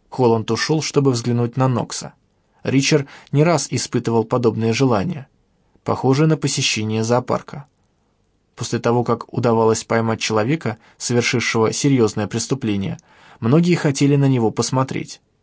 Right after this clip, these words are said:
Они замирали перед решеткой и несколько мгновений его разглядывали. Потом утверждали, что в лице парня увидели нечто неправильное. Или начинали говорить о банальности зла,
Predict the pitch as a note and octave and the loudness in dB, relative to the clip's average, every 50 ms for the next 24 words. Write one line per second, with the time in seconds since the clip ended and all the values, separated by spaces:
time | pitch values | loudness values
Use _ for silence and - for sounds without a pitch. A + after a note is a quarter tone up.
0 | _ _ _ - A2+ A#2 A#2+ A2+ A#2 A2+ A2 A#2 A#2 A#2+ A#2+ A#2 A2+ G#2+ - A2 | _ _ _ -2 0 0 2 2 2 2 2 4 4 4 4 4 2 0 0 -2
1 | A2 G#2 G2+ G#2+ G#2 - - D3 D3+ C#3+ - - - - - - - - - _ | -2 -2 0 -2 -2 0 0 0 -2 0 0 -2 -2 -2 -6 -16 -20 -20 -10 _
2 | A#2 G#2+ A2 C3 D3 - - D#3+ C#3+ - D3 C#3 C3+ B2+ A#2+ A#2+ A2 A2 A#2+ C3 | -4 0 0 0 0 0 -2 -6 -2 0 2 2 4 4 4 2 2 2 2 2
3 | C#3 C#3+ C#3 C3+ A#2+ A#2+ A2+ A2 A2+ A#2 A#2+ A#2+ B2+ B2+ C3+ C3 C3 A2+ G2+ F2+ | 2 2 2 2 2 0 0 0 2 0 2 2 2 0 0 0 0 2 2 0
4 | - F#2+ - - - C#3 - _ _ _ _ _ _ _ _ _ _ _ G2+ G#2+ | -2 -4 -8 -8 -10 -12 -16 _ _ _ _ _ _ _ _ _ _ _ -4 0
5 | - D3+ F3 F3+ E3+ - C#3+ C3 A#2 A#2 - C#3+ D3 D3+ D3+ C#3 C#3+ - - - | 2 2 2 2 2 2 0 0 0 0 2 2 4 4 2 0 0 -8 -20 -20
6 | _ _ _ - - - - C3+ B2 A2+ - - - B2 B2+ C3 C3 - - A#2 | _ _ _ -12 -6 0 2 4 4 2 0 0 -2 2 2 2 2 2 0 -2
7 | - - - D#3+ E3+ E3 D#3 D#3 - - _ _ B2 A#2+ D3 D#3 E3 D#3+ D#3 D3 | 0 0 0 0 2 2 0 0 -2 -4 _ _ 0 0 0 0 2 2 2 4
8 | C#3 C3+ D#3 D#3+ - - - D3+ C#3+ - - C3+ C#3 D3 D3 - D#3+ D#3 B2+ G#2 | 4 2 2 0 -2 -2 0 -2 -2 0 0 0 0 0 0 0 0 2 2 2
9 | - - - - - - B2 D3+ - _ _ _ _ _ _ _ _ _ _ _ | 0 -2 -6 -8 -8 -8 -10 -14 -16 _ _ _ _ _ _ _ _ _ _ _
10 | _ _ _ - B2 C#3+ F3 F#3 F3+ D#3+ D3 - - A#2+ A#2 A#2 B2+ C#3 C#3+ C3+ | _ _ _ -2 0 2 4 4 4 2 2 0 0 0 0 2 2 2 4 4
11 | B2+ A2+ G#2+ G#2+ A2+ A2+ A#2 - - B2 A#2 A#2 A2+ A2 G#2+ G#2+ G#2+ G#2 G#2 G2 | 4 4 4 4 2 0 -2 -2 -4 -4 0 0 0 0 0 0 0 -2 -2 -4
12 | - - A2 G#2 G#2 A2 G2 G2+ A2+ C#3+ C#3+ | -4 -4 -4 -4 -4 -2 -2 -2 -2 -4 -4